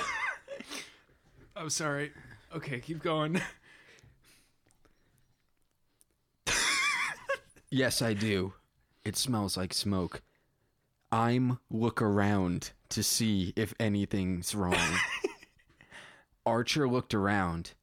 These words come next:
Speaker 2: to see if he saw anything that was causing the problem. He looked everywhere,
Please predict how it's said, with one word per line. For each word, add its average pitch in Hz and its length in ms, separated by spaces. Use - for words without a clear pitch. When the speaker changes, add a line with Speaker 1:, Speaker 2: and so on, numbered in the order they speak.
Speaker 2:
to - 140
see 110 320
if 95 100
he 101 120
saw 101 320
anything 87 580
that 95 100
was 87 140
causing 85 400
the 80 80
problem. 85 560
He 117 120
looked 143 240
everywhere, 95 580